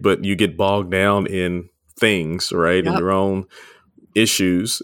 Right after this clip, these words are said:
Speaker 1: and you forget
Speaker 2: Yeah.
Speaker 1: about these things. So that's a
Speaker 2: Yeah.
Speaker 1: great reminder. I wrote down to compare yourself to who you were yesterday. That's amazing.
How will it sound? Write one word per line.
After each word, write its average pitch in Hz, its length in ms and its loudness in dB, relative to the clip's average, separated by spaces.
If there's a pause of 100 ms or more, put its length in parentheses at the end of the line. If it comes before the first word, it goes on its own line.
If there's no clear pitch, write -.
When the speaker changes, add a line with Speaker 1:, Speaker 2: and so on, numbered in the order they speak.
Speaker 1:
and 107 160 0
you 110 80 0
forget 139 320 2
Speaker 2:
Yeah. 127 40 0
Speaker 1:
about 80 280 0
these 69 200 -4
things. - 300 -10
So 110 120 2
that's 110 180 2
a 98 60 -2
Speaker 2:
Yeah. 80 80 -2
Speaker 1:
great 113 160 4
reminder. 87 680 -2
I 101 60 2
wrote 120 220 4
down 104 220 2
to 92 60 0
compare 107 340 0
yourself 104 400 0
to 98 80 -4
who 101 160 -2
you 95 140 -2
were 92 160 0
yesterday. 87 460 0
That's 90 220 2
amazing. 80 420 -2